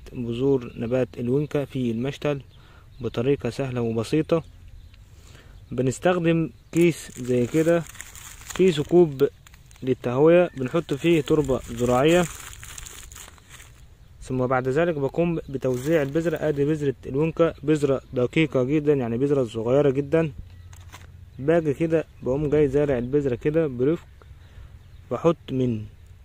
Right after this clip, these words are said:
من سبعة لتمن حبات في الكيس زي ما ايدك تيجي معاك اهو. وبعد كده بعد الانبات في عملية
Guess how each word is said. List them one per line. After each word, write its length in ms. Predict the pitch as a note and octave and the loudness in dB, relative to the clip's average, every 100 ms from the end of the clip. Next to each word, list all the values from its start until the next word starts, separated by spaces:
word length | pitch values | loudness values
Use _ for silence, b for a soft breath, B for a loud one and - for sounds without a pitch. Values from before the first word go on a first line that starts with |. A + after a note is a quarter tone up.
| - - - - - - - B2 | -20 -20 -20 -20 -20 -20 -14 -6
من 120 | A#2 | -4
سبعة 420 | - D3+ C#3+ A#2+ | 0 2 2 0
لتمن 480 | A2+ A2+ D3+ D3+ B2 | -2 -2 -2 -2 -4
حبات 400 | - A2+ C3 C#3 | -8 -4 -2 -2
في 80 | A#2+ | -6
الكيس 480 | - D#3 F3 E3 - | -6 -2 0 -2 -8
زي 240 | B2+ D3 D#3 | 2 4 4
ما 120 | C3+ | 4
ايدك 280 | D3+ C#3+ B2 - - - - - | 2 0 -4 -10 -20 -20 -16 -6
تيجي 180 | C#3+ C#3 | -2 0
معاك 340 | B2 C#3+ E3+ - - - - - - - - - - | 0 -2 -2 -6 -20 -20 -20 -20 -20 -20 -20 -20 -10
اهو. 280 | A#2 B2 E3+ - - - - - - - - - - - - - - - - b b b - - - - | 0 2 2 -2 -20 -20 -20 -20 -20 -20 -20 -20 -20 -20 -20 -20 -20 -20 -20 b b b -20 -20 -20 -8
وبعد 240 | B2+ C3 B2+ | 0 2 2
كده 320 | E3 E3 F3 | 2 4 4
بعد 280 | D3 E3 F3 | 4 4 6
الانبات 520 | D#3+ C#3+ C3+ E3 E3+ | 4 4 2 2 0
في 300 | - F3 F3+ | 0 2 2
عملية 460 | D3+ B2+ C3 D#3+ | 2 0 0 2